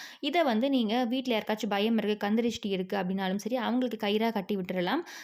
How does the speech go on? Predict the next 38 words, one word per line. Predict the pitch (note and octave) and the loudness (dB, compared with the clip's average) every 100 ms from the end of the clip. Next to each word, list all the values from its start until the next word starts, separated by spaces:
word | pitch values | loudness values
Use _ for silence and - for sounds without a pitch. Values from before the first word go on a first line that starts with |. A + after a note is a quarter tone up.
| - | -8
அப்படி | - - C4+ | -4 2 2
இல்லைன்னா, | A#3 C4 B3+ D4+ F4+ | 2 2 2 2 0
இப்ப | - | 0
வீட்ல | A#3+ C#4 D4 A3 | 2 2 0 2
வண்டிகள் | G#3+ A#3+ C#4+ A#3+ | 2 2 4 4
இருக்கு, | G3+ F#3+ F#3 G#3 | 2 0 0 0
அந்த | G3+ | 0
வண்டிகள் | G3 G#3+ B3 B3 | 0 0 2 2
வந்து | G3+ A#3 | 2 2
நல்ல | C4 G#3 A3+ A#3+ G#3+ G3+ - - | 2 2 2 2 2 -2 -10 -6
நிலையில | G3+ G#3+ G#3+ F#3+ | 0 4 4 2
இருக்கணும், | F#3+ G#3 | 0 0
எந்த | G3+ G#3+ | 2 2
ஒரு | A#3+ G#3 G3 F#3+ F#3+ F#3 F#3 | 4 4 2 4 4 4 2
விபத்துக்கள் | G3 G#3 G#3+ G3+ G#3 | 2 0 -2 -2 -2
வராம | G3 F#3+ G3+ F#3+ | 0 0 0 -2
இருக்கணும், | F#3 F#3+ | -2 0
அதே | G3 F#3+ G#3 | 0 -2 -2
மாதிரி | F#3+ G#3 B3 | -2 0 2
எந்த | G#3+ A3+ | 4 4
ஒரு | A3+ G3 G3 F#3 - - | 2 2 2 0 -4 -14
செலவுகள் | - A3 A#3 C4+ A#3+ | -4 2 4 4 4
வைக்காம | G3 F#3 G#3 G3 | 2 0 -2 -2
இருக்கணும், | G3 F#3 G3+ | -2 -2 0
அடிக்கடி | G3 G3 G#3 | -2 0 0
பழுதாகாம | A3+ G3 G#3+ G#3+ G3+ G3 F#3+ | 2 2 0 0 0 -2 -2
இருக்கணும் | F3+ F#3 F#3 | -2 -2 -2
அப்படின்றவங்க | F#3 F#3+ F3+ | -2 0 0
அந்த | B3 D4+ A3 | 0 0 0
வண்டியோட | G3+ B3 C#4+ C4+ | 0 0 2 2
சாவி | G3+ - G3+ A#3 | 0 -2 -2 0
இருக்கு | G#3+ G3 | 0 -2
பாத்தீங்களா, | F#3 G#3 | -2 -2
அந்த | A3 G#3+ B3 A#3 | 0 0 0 0
சாவியை | G3 F3+ G#3 | -2 0 0
இந்த | C#4 G#3+ | 0 0
முடிச்சு | G3+ A3 A3+ | 2 0 0
போட்டிருக்கீங்களா, | B3+ G#3+ F#3+ F#3+ G3+ C4+ | -2 -2 -2 -4 -2 -2